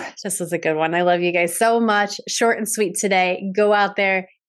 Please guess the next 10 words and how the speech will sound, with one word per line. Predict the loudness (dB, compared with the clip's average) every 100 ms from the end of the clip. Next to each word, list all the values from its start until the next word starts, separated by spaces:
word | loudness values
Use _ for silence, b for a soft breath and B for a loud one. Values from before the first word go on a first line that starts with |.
| _
and | -8 -6
keep | -2 -2 -2 -4
killing | 0 2 2
it. | 0 -2
You | -4 0
guys | 2 2 0
are | 0 0
amazing. | 0 -2 -2 0 0 0 -2 -2 -6
Warrior, | -4 0 2 2 2 -2
goddess, | -2 0 2 2 0 -4